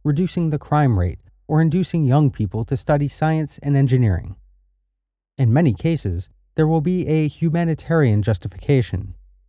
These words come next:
For example, when a psychiatrist prescribes an antidepressant for a depressed patient, he is clearly doing that individual a favor.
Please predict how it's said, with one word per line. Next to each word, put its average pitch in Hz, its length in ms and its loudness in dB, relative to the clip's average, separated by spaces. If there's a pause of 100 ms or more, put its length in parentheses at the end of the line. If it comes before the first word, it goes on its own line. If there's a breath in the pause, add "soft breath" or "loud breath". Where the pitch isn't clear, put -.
(480)
For 180 220 0
example, 127 600 -2 (400 soft breath)
when 156 140 -2
a 156 40 -4
psychiatrist 180 680 -4
prescribes 139 680 2
an 127 180 -2
antidepressant 131 880 0
for 120 120 2
a 101 80 2
depressed - 440 -2
patient, 156 540 -4 (480)
he 220 120 0
is 151 140 -2
clearly 202 400 -2
doing 120 380 0
that 117 180 0
individual 110 560 2
a 123 40 0
favor. 139 440 -2